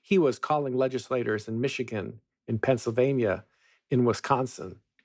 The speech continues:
in Arizona. He's calling the governor of Arizona. These are all states where Biden won, but where there was a Republican legislature and where he hoped that the legislature could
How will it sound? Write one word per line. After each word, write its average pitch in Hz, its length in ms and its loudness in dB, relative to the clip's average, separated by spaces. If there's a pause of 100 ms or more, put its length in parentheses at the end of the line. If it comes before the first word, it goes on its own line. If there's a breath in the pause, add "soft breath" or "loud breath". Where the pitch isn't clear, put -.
in 139 60 6
Arizona. 123 600 0
He's 110 140 -8
calling 147 280 0
the 131 60 4
governor 127 440 0
of 113 80 -4
Arizona. 104 560 -2
These 180 200 0
are 233 80 0
all 202 200 0
states - 580 -4 (720)
where 131 120 4
Biden 139 420 0
won, 107 340 -4 (720)
but 147 80 6
where 139 160 4
there 131 100 4
was 120 160 -2
a 123 60 2
Republican 131 500 -2
legislature - 800 -6 (240)
and 135 120 2
where 127 120 4
he 113 80 0
hoped - 480 -2
that 113 260 0 (120)
the 113 100 0
legislature 120 680 -4
could 107 400 -6